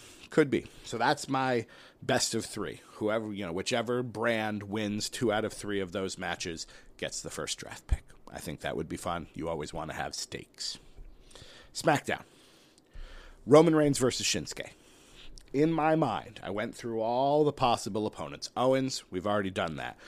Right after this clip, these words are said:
Rollins, weird. They're both kind of heels. So that's weird. Um, you know, Sami Zayn would love that. Again, weird. Big E, too soon.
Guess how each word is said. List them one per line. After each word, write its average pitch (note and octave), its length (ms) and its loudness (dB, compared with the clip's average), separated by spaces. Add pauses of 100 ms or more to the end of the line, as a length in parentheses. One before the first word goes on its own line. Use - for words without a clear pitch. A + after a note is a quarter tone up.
(180)
Rollins, C3 720 2 (560)
weird. G2 500 0 (140)
They're G2+ 100 0
both A#2 760 4 (480)
kind A2+ 400 0
of G#2 320 -2 (360)
heels. - 760 -2 (680)
So - 160 -8
that's G2+ 280 0
weird. D2+ 380 -6 (460)
Um, F#2 500 -2 (960)
you G#2+ 120 -4
know, D2 220 -8
Sami A#2 340 -4
Zayn A2 440 0
would F2 120 -6
love G#2 200 0
that. G#2 280 0 (380)
Again, F#2 480 -2 (340)
weird. E2+ 380 -6 (300)
Big A#2+ 200 -2
E, B2 280 0 (200)
too G#2 160 0
soon. - 280 -6